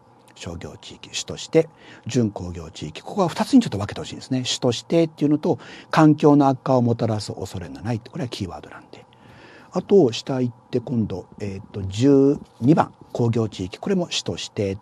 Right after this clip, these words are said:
とこですね。で、一番下、十三種類だよ。ね、これ改正で。あの、十二種類から十三種類に増えてましたよね。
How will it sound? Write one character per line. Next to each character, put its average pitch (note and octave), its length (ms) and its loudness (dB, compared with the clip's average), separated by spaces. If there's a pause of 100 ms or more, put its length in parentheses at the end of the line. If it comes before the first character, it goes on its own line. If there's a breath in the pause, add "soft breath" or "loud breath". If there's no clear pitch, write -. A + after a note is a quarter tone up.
と - 80 -20
こ - 60 -20
で - 60 -20
す - 100 -20
ね。 C3+ 160 -10 (480 loud breath)
で、 G#3 80 8
一 E3 140 4
番 G2+ 140 0
下、 - 260 -12
十 G#2+ 180 -4
三 F#2+ 260 -6
種 G2+ 120 -6
類 D#2 100 -10
だ - 140 -16
よ。 F#2 240 -8 (260)
ね、 D3 160 -6
こ - 80 -6
れ G2 80 -6
改 G#2 220 -4
正 F#2+ 200 -8
で。 D#2+ 200 -14 (400 loud breath)
あ E2+ 100 -14
の、 F2 200 -14 (160)
十 A#2+ 180 2
二 A#2+ 100 4
種 A#2+ 140 0
類 G2 120 -2
か - 100 -10
ら E2 80 -12
十 G#2 160 -6
三 G2+ 180 -6
種 - 160 -10
類 C#2+ 80 -12
に - 80 -16
増 - 80 -18
え G2 60 -6
て - 100 -14
ま - 80 -18
し - 60 -16
た - 80 -20
よ - 100 -18
ね。 A2 140 -10